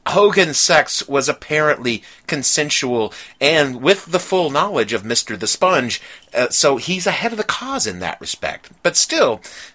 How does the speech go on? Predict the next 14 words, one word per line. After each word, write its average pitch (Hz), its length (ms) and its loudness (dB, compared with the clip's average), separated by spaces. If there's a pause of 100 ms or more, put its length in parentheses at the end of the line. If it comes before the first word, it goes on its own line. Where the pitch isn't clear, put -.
people 247 340 -2
are 165 60 2
just 147 200 -2
shocked 247 480 -2
to 107 80 -8
discover 113 460 -4
that 104 160 -8
the 117 60 -2
Hulkster - 600 -6
is 85 140 -8
a 95 60 -8
racist, 110 680 -4
homophobe, 110 680 -4
and 185 180 -10